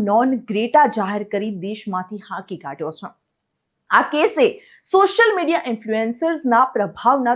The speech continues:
દુરુપયોગને મુદ્દો પણ ઉજાગર કર્યો છે. જ્યોતિની ધરપકડે સોશિયલ મીડિયા પર ભારે હોબાળો મચાવ્યો છે. લોકો આ ઘટનાને દેશ સાથે ગદ્દારીનું નામ આપી રહ્યા છે, જ્યારે કેટલાક તેને પાકિસ્તાનની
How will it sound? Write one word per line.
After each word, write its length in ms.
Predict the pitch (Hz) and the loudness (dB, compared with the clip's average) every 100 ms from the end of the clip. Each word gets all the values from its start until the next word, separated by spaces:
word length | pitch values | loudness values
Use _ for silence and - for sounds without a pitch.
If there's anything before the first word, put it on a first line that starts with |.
| 214 | -2
દુરુપયોગને 760 | 196 185 226 269 277 247 233 285 - _ - | -6 -8 0 2 2 2 0 -2 -10 _ -4
મુદ્દો 400 | 202 262 240 392 427 | 2 2 4 4 6
પણ 180 | 415 180 - _ _ 247 | 4 2 -4 _ _ -2
ઉજાગર 460 | 208 240 247 294 240 - | 0 2 4 4 2 -2
કર્યો 260 | 120 156 151 | -6 -8 -10
છે. 160 | 202 - _ - | -12 -14 _ 2
જ્યોતિની 480 | 240 339 403 466 320 | 2 4 2 4 4
ધરપકડે 480 | 302 196 - 302 330 | 4 2 2 0 0
સોશિયલ 440 | - 254 - 285 269 | -4 -6 -6 -4 -2
મીડિયા 320 | 233 240 240 | 0 2 2
પર 100 | 262 190 | 0 -4
ભારે 260 | 180 196 196 - | -4 -4 -4 -6
હોબાળો 360 | 165 190 233 233 | -4 0 2 2
મચાવ્યો 480 | 170 156 147 165 165 | -2 -6 -4 -4 -6
છે. 120 | 214 - _ _ _ - | -8 -12 _ _ _ 0
લોકો 440 | 220 277 285 427 | 4 4 6 4
આ 160 | - 277 220 | 4 2 0
ઘટનાને 420 | 220 254 269 311 190 180 | -4 -2 -2 -4 -8 -8
દેશ 260 | 214 269 302 | -8 -8 -10
સાથે 400 | 269 208 196 - 202 - 196 | -6 -4 -4 -4 -8 -4 -4
ગદ્દારીનું 680 | 170 247 285 254 214 214 147 | 0 2 2 -2 -6 -8 -8
નામ 320 | 175 180 - | -4 -4 -6
આપી 220 | 156 160 | -14 -14
રહ્યા 240 | 151 165 165 | -12 -12 -8
છે, 160 | 214 - _ _ _ _ - | -10 -12 _ _ _ _ -4
જ્યારે 240 | 208 190 190 | -2 -2 -2
કેટલાક 540 | 202 214 233 294 339 - | -4 2 4 4 0 -4
તેને 160 | 247 285 - | -4 -2 0
પાકિસ્તાનની 800 | 185 - 208 _ 240 277 269 254 | -2 -2 -16 _ 0 0 0 0